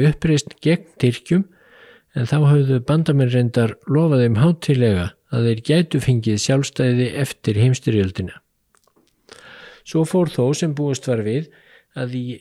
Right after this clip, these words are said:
júlí nítján hundrað og tuttugu varð Faisal Sýrlandskóngur að beygja sig fyrir úrslitakostum Frakka og samþykkja að verða á brott frá Damaskus.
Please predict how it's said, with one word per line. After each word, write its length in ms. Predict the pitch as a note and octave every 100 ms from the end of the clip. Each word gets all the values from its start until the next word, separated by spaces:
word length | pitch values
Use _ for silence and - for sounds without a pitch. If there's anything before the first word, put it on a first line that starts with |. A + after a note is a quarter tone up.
| F3+ D3
júlí 400 | F3+ F#3+ C#3+ E3
nítján 380 | E3+ D3+ D3 C3
hundrað 220 | B2 A#2+
og 40 | C#3
tuttugu 420 | C#3 - E3+ F3 D3+
varð 240 | B2+ A#2+
Faisal 560 | - E3 D#3+ - C#3+ C3
Sýrlandskóngur 960 | - B2+ B2 D3 D3+ - D3+ D3+ F3+ E3
að 120 | A#2+ B2
beygja 260 | C#3 D3+
sig 220 | - D#3+ D3+
fyrir 300 | C#3+ A2+ A2+
úrslitakostum 1120 | C#3 - E3 C#3 - C3+ - C#3+ - B2+ G2+
Frakka 560 | - A#2+ - - E3+ D#3+ _ _ _ - _ _
og 100 | C3
samþykkja 680 | - D3+ D3+ F3 D#3 - F3 E3
að 100 | C#3
verða 300 | C3+ B2 A#2
á 20 | G#2
brott 500 | C#3 D#3 - - D#3
frá 180 | - D#3 D3+
Damaskus. 600 | D3+ C3 G2 - F2 -